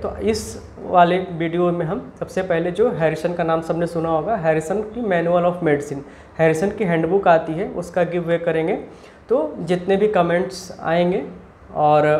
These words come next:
उसमें से जो subscriber होंगे हमारे channel के, किसी एक का हम random selection करेंगे और उसको एक book हम free में gift करेंगे। तो आप video पूरा ध्यान से देखिए और, आ, देखने के बाद share करना और comment करना ना भूलें,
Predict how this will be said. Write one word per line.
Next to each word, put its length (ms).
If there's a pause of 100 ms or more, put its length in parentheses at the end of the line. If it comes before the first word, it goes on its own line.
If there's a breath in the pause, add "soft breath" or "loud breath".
(120)
उसमें 300
से 160
जो 220
subscriber 640
होंगे 160
हमारे 300
channel 280
के, 140 (380 loud breath)
किसी 260
एक 360
का 60
हम 240
random 320
selection 420
करेंगे 380 (100)
और 220
उसको 300
एक 240
book 200
हम 200 (280 loud breath)
free 180
में 280 (180)
gift 240
करेंगे। 320 (560 loud breath)
तो 60
आप 180
video 220
पूरा 240
ध्यान 280
से 120
देखिए 440 (220)
और, 360 (500 loud breath)
आ, 360
देखने 400
के 140
बाद 280
share 360
करना 300
और 140
comment 240
करना 260
ना 160
भूलें, 360